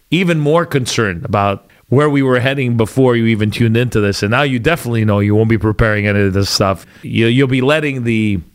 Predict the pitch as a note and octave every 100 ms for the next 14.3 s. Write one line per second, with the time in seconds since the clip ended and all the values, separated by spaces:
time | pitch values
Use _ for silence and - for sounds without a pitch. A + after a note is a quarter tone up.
0 | _ - - D3 - - - - C3+ B2
1 | G#2+ F2+ D2+ - C3+ C#3+ A#2+ A#2 B2 -
2 | G#2+ F#2+ F#2+ A2 A2 F#2+ E2+ - - -
3 | G#2+ G2 - - A2 - G#2+ G#2 G2 F#2
4 | E2+ G2 F#2 F#2 F2 E2 D2+ D2 - _
5 | - - - B2 B2 G#2 F2 C#2+ - -
6 | _ _ _ _ _ - A3+ A2+ - -
7 | - F#2+ - B1 - - _ _ - -
8 | - - _ - - _ _ _ _ _
9 | - B2+ G3 G3+ F3 - D#3 C3+ B2+ C#3+
10 | C3 - A#2+ A#2+ F#2 A2 G#2+ G#2 - G2
11 | G2+ D#2+ - G2+ G#2 G#2 F#2 G2+ A2 -
12 | _ - F#2 F#2 F#2 F#2+ F#2 D#2 - _
13 | _ A#2 G#2+ G#2 G2 F#2 F2+ - G2+ -
14 | A2 -